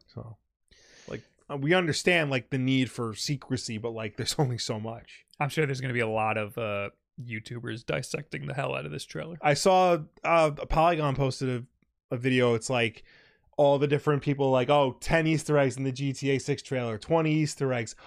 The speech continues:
Speaker 1: a hundred Easter eggs in the <laughs> G T A six trailer."
Speaker 2: I mean, it's got ninety-five million views in a day. I mean,
Speaker 1: Yeah.
Speaker 2: it, it would be, it would behoove you to jump on that bandwagon.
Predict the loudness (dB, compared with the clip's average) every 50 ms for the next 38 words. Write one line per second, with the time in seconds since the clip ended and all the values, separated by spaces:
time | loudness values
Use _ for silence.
0 | 0 4 4 4 6 4 2 4 4 4 4 6 6 4 4 4 4 4 6 6
1 | 6 4 2 2 2 2 2 2 2 0 -2 0 0 2 2 2 2 0 -2 -2
2 | -2 -2 -4 -6 -4 -4 -2 -2 -2 -4 -6 -8 -12 _ _ _ -16 -16 -16 -14
3 | -16 -18 -18 -20 -20 -6 _ 0 2 2 2 2 2 0 2 2 2 2 2 0
4 | 0 0 0 0 2 0 -2 0 2 2 0 2 0 -2 -4 -4 -4 -4 -4 -6
5 | -6 -8 -8 -8 -8 -6 -8 -8 -10 -10 -8 -6 -6 -4 -2 -2 -2 -2 -2 -4
6 | -2 -2 -2 -4 -6 -6 -6 -8 -8 -8 -10 -10 -10 -10 -10 -10 -10 -12 _ _
7 | _ _ _ _ _ _ _ _ _ _ _ _ _ _ _ _ _ _ _ -4
8 | -2 -2 -2 -2 -2 -2 2 2 2 2 2 2 2 0 2 2 0 0 0 -2
9 | -2 0 0 0 0 0 -4 -6 0 4 4 4 4 4 0 0 0 0 -2 -2
10 | -4